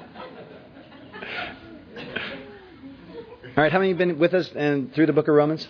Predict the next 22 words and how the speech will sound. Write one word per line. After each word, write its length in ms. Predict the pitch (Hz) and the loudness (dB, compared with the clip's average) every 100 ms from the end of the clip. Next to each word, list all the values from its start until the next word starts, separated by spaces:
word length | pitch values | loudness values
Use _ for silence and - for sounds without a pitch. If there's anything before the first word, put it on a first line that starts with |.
| - | -12
At 60 | 127 | 0
least 160 | 135 139 | 2 4
a 40 | |
little 160 | 139 143 | 4 6
bit, 160 | 147 | 6
okay? 340 | - 147 160 170 - - - | 4 2 2 -2 -20 -20 0
Probably 380 | - 170 185 190 | 4 4 4 0
you're 100 | 165 | -2
starting 380 | - 160 165 170 | 2 4 4 2
to 100 | 165 | -2
figure 320 | 156 160 165 | -2 2 4
out 300 | 147 151 143 | 6 4 4
the 80 | 135 | 2
topic, 560 | 135 151 156 170 165 123 - - - _ - | 2 -2 0 -2 -4 -12 -20 -20 -20 _ 0
one 300 | 117 156 175 | 4 6 4
of 100 | 156 | 0
the 60 | |
topics, 480 | 151 135 131 135 - | 2 2 2 -2 -2
uh, 200 | - 117 | 2 2
the 140 | 117 127 | 4 2
big 260 | 120 156 | 6 4
one 480 | 127 127 127 139 139 | 6 4 4 2 -2